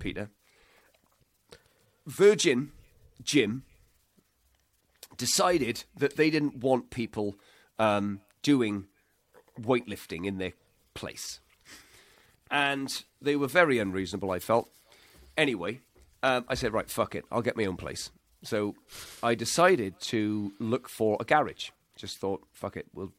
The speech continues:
we'll just rent a little garage and we'll, we'll," there was, I think there were four of us. "We'll all train there." Um, and, uh, I went out to find a place, and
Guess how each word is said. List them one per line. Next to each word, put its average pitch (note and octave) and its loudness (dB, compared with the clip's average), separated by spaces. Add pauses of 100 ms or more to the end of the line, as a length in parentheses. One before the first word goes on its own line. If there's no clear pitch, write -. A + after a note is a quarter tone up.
we'll A2 -2
just A#2 -8
rent B2+ 0
a - -4
little A2 -4
garage F#2 -6
and G2 -6
we'll, G2 -6
we'll," A#2 -2 (220)
there - -8
was, C3 -4 (140)
I - -6
think - -6
there E2 -6
were - -14
four G2+ -2
of F#2 -6
us. - -12 (260)
"We'll C#3+ 0
all C#3+ 0
train G2+ -6
there." C2+ -14 (1000)
Um, B2 4 (240)
and, C#3+ 4 (120)
uh, B2+ 2 (1300)
I C3+ 4
went D3 2
out B2 0 (560)
to - -6
find A2+ -2
a F#2+ -8
place, F2+ -8 (220)
and G2+ -4